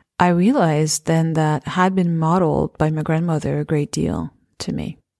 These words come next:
And I also realized when I started studying shamanism that that had been modeled by my very proper grandmother a great deal as well,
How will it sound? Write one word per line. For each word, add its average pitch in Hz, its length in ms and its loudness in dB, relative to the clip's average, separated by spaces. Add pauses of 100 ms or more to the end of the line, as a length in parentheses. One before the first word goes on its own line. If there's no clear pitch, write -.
(140)
And 160 140 0
I 165 140 2
also 214 320 2
realized 156 760 0
when 151 400 0
I 156 80 -4
started 151 340 -2
studying 151 460 -2
shamanism 156 800 -2 (240)
that 160 540 -2 (480)
that 196 240 2
had - 260 -2
been - 180 -6
modeled - 380 0
by 165 240 2
my 151 460 0
very 156 280 0
proper 165 380 -2
grandmother 156 680 -2 (540)
a 190 60 0
great 175 260 0
deal 180 220 0
as 175 160 0
well, 175 560 0